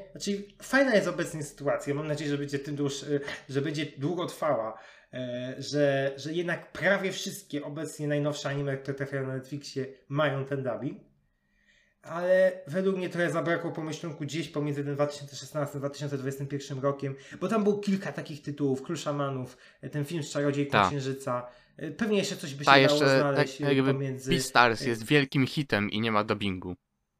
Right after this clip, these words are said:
Speaker 2: Prawda?
Speaker 1: e, coś by się dało znaleźć, że, że jednak to były rzeczy, które gdyby miały ten dubbing, to może, e, to byłaby szansa na dużo
Speaker 2: Wiesz,
Speaker 1: lepsze przyjęcie
Speaker 2: wiesz, co
Speaker 1: na
Speaker 2: ci powiem?
Speaker 1: Netflixie.
Speaker 2: Wiesz, co
Speaker 1: One
Speaker 2: ci powiem?
Speaker 1: gdzieś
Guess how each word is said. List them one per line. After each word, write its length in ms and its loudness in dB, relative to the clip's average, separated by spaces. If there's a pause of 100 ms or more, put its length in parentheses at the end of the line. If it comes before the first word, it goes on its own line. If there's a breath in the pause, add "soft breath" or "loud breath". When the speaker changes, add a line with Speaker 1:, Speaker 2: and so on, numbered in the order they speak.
(680)
Speaker 2:
Prawda? 320 0 (760)
Speaker 1:
e, 40 -8 (480)
coś 260 -4
by 100 0
się 140 0
dało 320 4
znaleźć, 580 -4 (240 soft breath)
że, 420 -6
że 140 -8 (120)
jednak 440 0
to 100 -2
były 200 -4
rzeczy, 260 -10
które 240 -8
gdyby 280 -8
miały 280 -2
ten 160 -8
dubbing, 320 -4 (300 soft breath)
to 120 -4
może, 540 -2 (140)
e, 220 -10
to 160 -14
byłaby 460 0
szansa 380 -4
na 220 -4
dużo 220 2
Speaker 2:
Wiesz, 160 8
Speaker 1:
lepsze 140 -6
przyjęcie 300 -2
Speaker 2:
wiesz, 160 4
co 80 -4
Speaker 1:
na 60 -2
Speaker 2:
ci 80 -4
powiem? 360 6
Speaker 1:
Netflixie. 320 -8
Speaker 2:
Wiesz, 100 0
co 60 2
Speaker 1:
One 140 4
Speaker 2:
ci 60 0
powiem? 260 4
Speaker 1:
gdzieś 80 -6